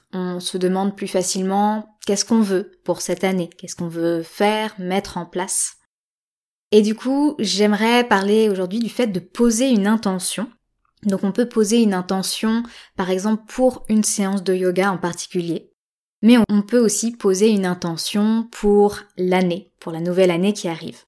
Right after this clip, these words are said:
Et j'aimerais voir avec vous pourquoi c'est important de poser une intention. Comment on choisit son intention et comment on peut la réaliser, soit au fil de la séance de yoga, soit au fil de l'année.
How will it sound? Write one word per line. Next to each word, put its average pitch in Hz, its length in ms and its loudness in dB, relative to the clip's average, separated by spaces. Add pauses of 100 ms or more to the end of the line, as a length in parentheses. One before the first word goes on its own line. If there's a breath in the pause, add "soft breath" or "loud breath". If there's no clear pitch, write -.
(400)
Et 202 100 4
j'aimerais 208 280 4
voir 226 220 4
avec 180 160 4
vous 165 480 -8
pourquoi 339 260 0
c'est 262 140 2
important 190 720 -2
de 170 280 -4
poser 190 400 2
une 214 120 4
intention. 185 560 -4 (420)
Comment 240 560 4
on 190 60 -2
choisit 214 500 0
son 208 220 -2
intention 196 840 -4 (120)
et 185 280 2 (140)
comment 226 560 2
on 190 300 -10 (120)
peut 226 380 2
la 196 140 0
réaliser, 196 720 0 (260)
soit 220 280 4
au - 20 2
fil 208 200 -4
de 190 100 0
la 180 140 4
séance 185 560 0
de 180 160 -2
yoga, 180 520 2
soit 170 580 0
au 170 80 -6
fil 202 300 -4
de 175 80 0
l'année. 156 360 -6